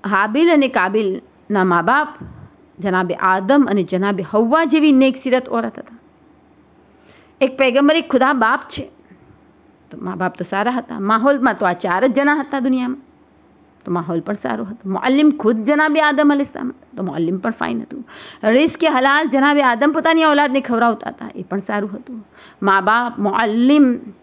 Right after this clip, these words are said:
માહોલ અને હલાલ રિસ્ક બધું મળ્યું.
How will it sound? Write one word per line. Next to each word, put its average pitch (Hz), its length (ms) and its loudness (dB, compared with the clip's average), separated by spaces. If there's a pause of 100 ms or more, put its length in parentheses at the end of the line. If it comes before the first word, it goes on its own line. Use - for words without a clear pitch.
(1160)
માહોલ 247 680 2 (640)
અને 202 140 -2
હલાલ 190 440 0
રિસ્ક 233 220 -4
બધું 220 400 2
મળ્યું. 208 420 -2